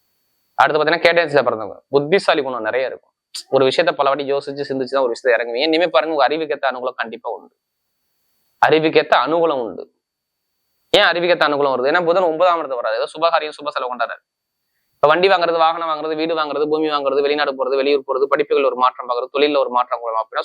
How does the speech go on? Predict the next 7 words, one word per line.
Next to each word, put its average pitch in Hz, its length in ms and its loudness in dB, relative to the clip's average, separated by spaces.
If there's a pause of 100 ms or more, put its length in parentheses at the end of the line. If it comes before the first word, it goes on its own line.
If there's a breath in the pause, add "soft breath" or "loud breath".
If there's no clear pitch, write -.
(140)
சூப்பரா 185 380 0
இருக்கு. 120 200 -8
பாத்துங்க, 120 240 -2
இந்த 147 120 -2
கேட்டகரியில 113 420 -4
பிறந்தவங்க 90 260 -14 (880)
லைஃப்ல 202 300 4